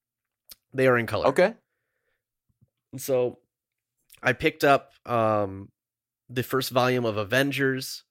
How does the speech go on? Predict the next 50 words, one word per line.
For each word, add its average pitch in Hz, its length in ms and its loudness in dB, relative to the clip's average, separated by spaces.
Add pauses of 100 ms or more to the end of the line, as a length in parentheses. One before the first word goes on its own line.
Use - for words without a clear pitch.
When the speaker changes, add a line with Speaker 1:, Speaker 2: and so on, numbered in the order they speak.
Speaker 1:
Fantastic 117 480 -2
Four, 113 240 -2
and 113 120 -2
Amazing 113 420 -2
Spider-Man, 92 640 -2
which, - 160 -12
so 113 100 -4
it's, 101 140 -12
like, 107 140 -10
the 113 60 -8
very 156 260 0
first 127 320 -6
ones 107 180 -8
ever 92 100 -10
written 98 200 -8
by 104 100 -10
Stan 92 340 -8
Lee. 92 240 -10 (960)
And 127 100 -4
I 127 60 2
just 131 160 -4
wanna, 127 240 0
I've 127 160 -2
just 131 140 -10
been 123 140 -4
reading 139 240 -2
through 143 280 -2
'em, 98 220 -10
you 113 80 -6
know, 107 160 0
just, - 300 -10 (540)
you 147 120 -4
catch - 300 0
little 143 220 4
things 120 420 -2
that 104 200 0
they 101 80 -8
might 107 240 -2
take 107 380 -6
inspiration 98 680 -2
from 90 240 -6
in 87 60 -6
the 87 60 -8
movies 92 400 -4
and - 100 -16
stuff - 180 -12
like - 60 4
Speaker 2:
Yeah, 247 140 6
Speaker 1:
that. 107 100 0
Speaker 2:
yeah. 151 220 -4